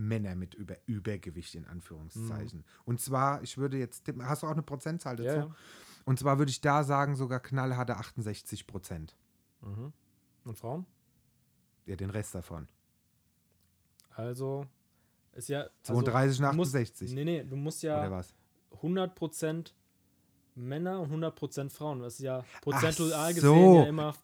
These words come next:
Speaker 1: Ach so,
Speaker 2: vom,
Speaker 1: ach so,
Speaker 2: vom
Speaker 1: ach so, jetzt hab
Speaker 2: Geschlechtern
Speaker 1: ich,
Speaker 2: her.
Speaker 1: ja, jetzt
Speaker 2: Ja.
Speaker 1: hab ich's gera-, äh,
Speaker 2: So
Speaker 1: jetzt hab
Speaker 2: kannst
Speaker 1: ich's
Speaker 2: du das
Speaker 1: gerafft.
Speaker 2: dann
Speaker 1: Ich
Speaker 2: nicht
Speaker 1: dachte, du,
Speaker 2: zusammenrechnen.
Speaker 1: du sagst mir jetzt, wie viel von den sechsundfünfzig Prozent sind's Frauen und wie viel sind's Männer.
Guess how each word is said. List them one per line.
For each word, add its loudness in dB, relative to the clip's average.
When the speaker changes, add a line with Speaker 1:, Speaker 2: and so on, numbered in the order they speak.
Speaker 1:
Ach 4
so, 2
Speaker 2:
vom, 4
Speaker 1:
ach 4
so, 2
Speaker 2:
vom 8
Speaker 1:
ach 0
so, 2
jetzt 4
hab 4
Speaker 2:
Geschlechtern -4
Speaker 1:
ich, -4
Speaker 2:
her. 0
Speaker 1:
ja, -2
jetzt -2
Speaker 2:
Ja. -4
Speaker 1:
hab -2
ich's -10
gera-, -8
äh, -6
Speaker 2:
So -8
Speaker 1:
jetzt -
hab -8
Speaker 2:
kannst -4
Speaker 1:
ich's -6
Speaker 2:
du -6
das -4
Speaker 1:
gerafft. -6
Speaker 2:
dann -8
Speaker 1:
Ich -10
Speaker 2:
nicht -6
Speaker 1:
dachte, 0
du, 2
Speaker 2:
zusammenrechnen. -4
Speaker 1:
du 2
sagst 2
mir 4
jetzt, 0
wie 0
viel 0
von 0
den 0
sechsundfünfzig -6
Prozent -2
sind's -6
Frauen -2
und -6
wie -4
viel -6
sind's -8
Männer. -4